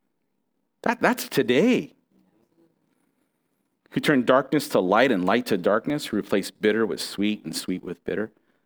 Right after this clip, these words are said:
You read that and think, that, that's people today. They shake their fist at God and, "Well, if there's really a God," or, "I don't care, and if I go to hell, I'm gonna just have a party and be drinking beer." No, no, you won't.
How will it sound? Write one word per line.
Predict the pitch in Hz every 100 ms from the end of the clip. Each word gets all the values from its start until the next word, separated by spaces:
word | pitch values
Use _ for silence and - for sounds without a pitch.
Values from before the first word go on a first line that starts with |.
| _ _ _ _ _ _ _ _ _ _ -
You |
read | 98 113 120
that |
and | 120
think, | 107 -
that, | 160 - _ _ _ _ _ -
that's | 180 - - -
people | 190 185 180
today. | 202 226
They | 208
shake | 92 - 135 -
their | 127
fist | 117 - 113 -
at | 110 -
God | 95 87 85 85
and, | 71 - _ _ _ -
"Well, | 151
if | 120
there's | 101 110
really | 107 95
a | 85
God," | - 80 73 73 71
or, | - _ _ _ -
"I | 147
don't | 98
care, | - 110 101 98 95
and | - - _ _
if | -
I | 156
go | 139
to | 120
hell, | 123 123
I'm | 131
gonna | 127
just | 127 123
have | 127
a | 87
party | - 110 107
and | 101
be | 104
drinking | 95 104 101 92
beer." | 90 87 87
No, | 95 110 113
no, | 117
you | 185 123
won't. | 73 82 -